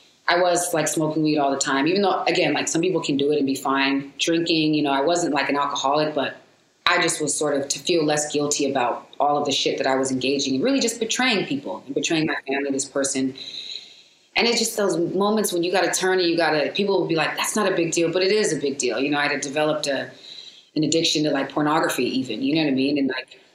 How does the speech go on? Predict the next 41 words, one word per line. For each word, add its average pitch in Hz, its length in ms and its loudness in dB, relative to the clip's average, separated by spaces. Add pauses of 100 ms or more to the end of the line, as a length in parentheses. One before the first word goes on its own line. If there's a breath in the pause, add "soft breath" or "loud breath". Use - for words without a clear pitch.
(140)
and 160 100 2
even 185 200 2
with 151 120 0
sex, - 380 0
like, 139 100 -2
that's 143 200 0
why 156 120 2
I 135 60 0
gave 139 200 0
it 131 60 0
up, - 260 0
'cause - 140 -4
I 143 100 0
was 139 120 0
like, 131 140 -2
This 139 160 -2
is 139 140 -6
ruling 151 460 0
my 131 160 -2
life 139 560 -2
in 143 140 0
a 139 40 0
way 135 200 2
that 131 100 0
I, 123 240 -2
I 131 60 -2
can't 135 320 -2
be 131 80 -2
productive. 139 560 -2
I 117 80 -2
can't 131 420 -4 (440 loud breath)
I'm, 135 140 0
I'm 135 280 0 (300)
treating 160 300 0
people 160 220 -2
like 127 140 0
shit, 143 300 0
you 143 100 0
know? 135 120 0
So - 200 -2
anyway, 180 440 0